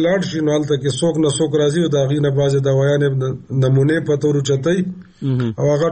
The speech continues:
Speaker 1: ټول د مرکزي لیبارټرو ته لیږل کېږي، او هلته هغه ټیسټ کړی کېږي.
Speaker 2: صحیح.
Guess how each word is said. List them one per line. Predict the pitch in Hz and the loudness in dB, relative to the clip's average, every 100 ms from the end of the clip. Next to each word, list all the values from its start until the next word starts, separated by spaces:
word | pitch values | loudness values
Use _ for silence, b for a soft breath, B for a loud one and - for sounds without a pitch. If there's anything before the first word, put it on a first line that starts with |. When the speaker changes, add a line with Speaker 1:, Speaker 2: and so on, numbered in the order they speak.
| 143 | 0
Speaker 1:
ټول | 175 170 | 0 2
د | |
مرکزي | 156 151 143 - 143 156 | 0 0 -2 -4 -6 -2
لیبارټرو | 170 156 135 123 127 156 | 0 0 0 0 0 0
ته | 151 | 0
لیږل | 139 127 131 123 | 0 0 -2 -2
کېږي، | 170 160 147 | -4 -2 0
او | |
هلته | 139 135 | 0 0
هغه | 131 127 120 | -2 -2 -2
ټیسټ | 117 117 - | -4 -6 -4
کړی | 110 107 110 | -2 -2 -2
کېږي. | 113 90 90 - - - - - - - | -2 -2 -8 -12 -20 -20 -20 -20 -20 -16
Speaker 2:
صحیح. | - 120 107 | -8 -2 -2